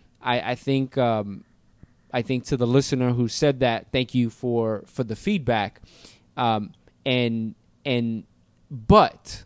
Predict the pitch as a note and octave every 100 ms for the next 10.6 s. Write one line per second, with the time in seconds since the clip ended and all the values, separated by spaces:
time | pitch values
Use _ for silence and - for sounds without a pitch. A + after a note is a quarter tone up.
0 | _ A#2+ B2+ B2 A#2+ - - D#3 C3 -
1 | E3 G3 E3+ B2 G2+ - - - - _
2 | - G#3+ A2 - - - - - - -
3 | C3 B2 A#2+ A#2 C3 D#3 D#3+ C#3+ C3+ A#2+
4 | C3 E3+ - A#2+ - F#2+ A2+ - _ _
5 | _ _ _ _ _ - - - - C3+
6 | - E3+ D#3 - - - _ _ _ -
7 | B2+ C#3 B2+ B2+ C3 B2+ C3 B2 B2+ C3+
8 | D3 D#3+ D3 C3 B2 A#2 A#2 B2 D#3 E3+
9 | C#3 A#2+ B2+ B2 A2 - _ A#2 C3 C#3+
10 | C#3 C3 A#2+ C3 D#3 -